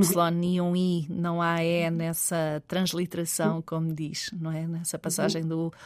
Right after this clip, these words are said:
Speaker 2: de um alfabeto para o outro. Bom, mas eu não tenho só dúvidas na fonética, professora Margarita Correia. Também a grafia, hum, dá que pensar. Em português, devemos escrever a capital da Ucrânia com um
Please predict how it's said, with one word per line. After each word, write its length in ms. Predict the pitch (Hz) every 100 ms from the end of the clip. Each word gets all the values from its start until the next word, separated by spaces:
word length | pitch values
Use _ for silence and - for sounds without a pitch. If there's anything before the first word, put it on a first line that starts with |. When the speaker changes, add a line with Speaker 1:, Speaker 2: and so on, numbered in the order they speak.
| - - - -
Speaker 2:
de 60 |
um 80 | 180
alfabeto 560 | 165 - 165 160 160 -
para 200 | - 156
o 60 |
outro. 240 | 151 147 - - - -
Bom, 160 | 277 277
mas 300 | 247 294 -
eu 260 | 262 277 302
não 160 | 311 311
tenho 240 | 320 311
só 220 | - 311
dúvidas 500 | 262 254 277 277 277
na 160 | 269 285
fonética, 960 | - 339 262 240 233 214 196 180 165 160
professora 420 | - 180 - 180
Margarita 460 | 175 175 170 165 165
Correia. 380 | - 160 151 147
Também 400 | 202 196 247 262
a 20 |
grafia, 720 | 240 226 - 202 214 226 233
hum, 260 | 233 233 226
dá 160 | 220 220
que 100 | -
pensar. 480 | - 233 - 214 202 - -
Em 160 | - 269
português, 800 | 262 233 214 196 202 180 170 - - -
devemos 440 | 180 196 233 240
escrever 680 | - - 214 185 190 170 156 - - - -
a 60 |
capital 320 | 180 202 226
da 100 | 226
Ucrânia 560 | 220 214 202 185 175 165
com 720 | - 214 202 190 180 175
um 40 | 170